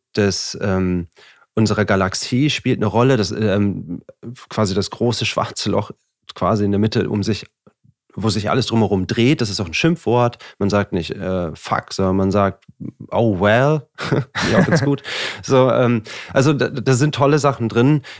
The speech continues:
Speaker 1: und ich gehe so bei dir mit, dass ich finde, es ist für mich wie eine Serie, die halt, äh, versucht, Charaktere aufzubauen. Also so eine,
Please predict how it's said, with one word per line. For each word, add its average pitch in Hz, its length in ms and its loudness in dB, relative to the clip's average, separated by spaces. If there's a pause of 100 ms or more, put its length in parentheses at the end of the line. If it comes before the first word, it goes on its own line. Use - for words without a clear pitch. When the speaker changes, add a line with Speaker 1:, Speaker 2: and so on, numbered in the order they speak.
Speaker 1:
und 113 260 0
ich 110 100 -4
gehe 123 140 4
so 143 340 2
bei 113 160 0
dir 117 100 4
mit, 127 320 2
dass 120 160 0
ich 98 200 -4
finde, 147 200 4
es 135 120 0
ist 143 100 -2
für - 120 0
mich 143 200 0
wie 120 80 2
eine 113 160 2
Serie, 143 500 2
die 117 320 2
halt, 113 520 2
äh, 110 380 0 (100)
versucht, 127 420 -2
Charaktere 139 580 2
aufzubauen. 165 720 0 (580)
Also 104 140 2
so 98 60 0
eine, 87 140 0